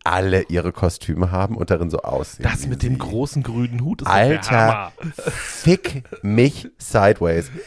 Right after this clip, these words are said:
Speaker 1: Die hat, das ist alles so fünfziger Jahre Dior-Silhouette, die ist eingeschnürt, wirklich so, ein Körnchen. Und dann hinten raus so, so riesig groß aufgetufft und ganz lang und Walla Walla und, äh, sehr elaborate Haare, alles so ein bisschen fifties.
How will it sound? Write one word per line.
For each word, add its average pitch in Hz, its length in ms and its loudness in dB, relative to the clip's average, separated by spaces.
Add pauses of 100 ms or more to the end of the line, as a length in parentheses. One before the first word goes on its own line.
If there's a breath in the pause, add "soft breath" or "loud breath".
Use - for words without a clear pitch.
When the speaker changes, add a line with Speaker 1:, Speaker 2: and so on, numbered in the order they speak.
(180 loud breath)
Speaker 1:
Die 107 140 2
hat, 120 320 0
das 107 140 2
ist 110 100 -4
alles 123 240 2
so 135 80 0
fünfziger 123 420 -2
Jahre 113 220 4
Dior-Silhouette, 120 760 2
die 107 100 -4
ist - 220 -6
eingeschnürt, 117 720 0
wirklich 110 220 -4
so, 110 100 -2
ein 370 1600 -2
Körnchen. 320 420 0 (600 loud breath)
Und 113 180 2
dann 110 260 4
hinten 131 320 2
raus 110 260 4
so, 107 180 0
so 104 120 -2
riesig 113 420 -6
groß 104 260 2
aufgetufft - 680 0
und 104 200 0
ganz 120 460 -2
lang 107 300 0
und 104 260 -4 (340 loud breath)
Walla 104 280 4
Walla 95 320 4
und, 90 360 -4
äh, 87 220 2 (540 loud breath)
sehr 107 280 4
elaborate 95 500 2
Haare, 98 220 2
alles 104 180 -2
so 98 80 -6
ein - 20 -6
bisschen 98 240 -6
fifties. - 400 -6